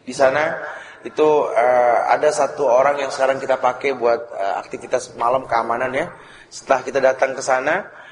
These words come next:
itu dia menangis. Kenapa? Dia memendam rasa ini selama lima belas tahun di kampung yang semuanya bid'ah. Ternyata dia sudah belajar akidah Ahlus Sunnah wal Jamaah lima belas tahun yang lalu. Dan dia pendam sebagai petani,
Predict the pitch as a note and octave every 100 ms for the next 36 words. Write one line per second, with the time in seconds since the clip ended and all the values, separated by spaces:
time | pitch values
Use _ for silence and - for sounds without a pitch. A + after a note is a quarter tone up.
0 | - - C3 D#3+ D#3+ D#3+ E3+ G#3 G#3+ F#3
1 | D#3+ - - D3+ D3 D3 C#3+ D#3 D#3 D#3+
2 | D#3+ D#3 D3 C#3+ C#3+ D3 D3+ D#3 D3+ C#3
3 | C3+ C3 C3 C3 C3 - C#3 C3+ C3 C3
4 | C3 C#3+ C#3 C3+ B2+ C3 C3 B2 B2 -
5 | - - - _ _ _ _ B2+ C3+ C#3
6 | E3 D#3 D3+ C#3+ C3+ C#3 C3+ C#3+ B2 C#3
7 | D3 C3+ C3+ C3+ C3+ C3+ C3 B2+ C3 C3
8 | D3+ D3+ C3+ C3 C3 B2+ B2+ B2 B2 A#2+
9 | A2 - - - _ _ _ _ _ -
10 | C3+ D3 C#3+ D3+ D3 D3 D#3 C#3 C#3 C3+
11 | - - C3+ C#3 D3+ D#3+